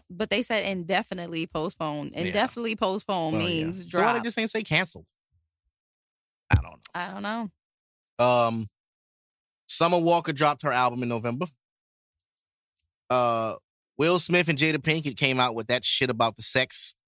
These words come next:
Speaker 2: and, uh, how Jada said she doesn't enjoy sex with Will or some shit like that.
Speaker 1: Crazy. And then he drops a book or
Speaker 2: Yeah.
Speaker 1: releases a book.
Speaker 2: Yeah,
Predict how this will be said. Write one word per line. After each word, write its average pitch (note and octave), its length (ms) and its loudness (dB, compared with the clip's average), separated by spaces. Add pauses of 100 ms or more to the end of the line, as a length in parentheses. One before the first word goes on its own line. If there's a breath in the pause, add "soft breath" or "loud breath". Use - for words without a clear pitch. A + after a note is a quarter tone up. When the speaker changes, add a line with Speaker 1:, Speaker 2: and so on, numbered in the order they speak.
(140)
Speaker 2:
and, F#2+ 160 -8
uh, F#2+ 240 -6
how G2 320 -6 (220)
Jada A2+ 300 -2
said G#2+ 380 -2
she - 180 -8
doesn't G#2+ 300 -6
enjoy G#2+ 300 -8
sex - 320 -6
with F2+ 100 -8
Will A#2+ 260 0
or G#2 120 -4
some A#2 160 -4
shit G2+ 180 -4
like A2+ 200 -2
that. A#2 180 -4 (140)
Speaker 1:
Crazy. F3 440 -6
And E3+ 100 -6
then F3+ 120 -2
he F#3+ 140 -4
drops F3+ 380 -2
a - 40 -8
book F3 400 -6 (220)
or F3 120 -2
Speaker 2:
Yeah. E3+ 100 2
Speaker 1:
releases F#3 480 -2
a F3+ 80 -4
book. E3+ 260 -6
Speaker 2:
Yeah, A2+ 240 0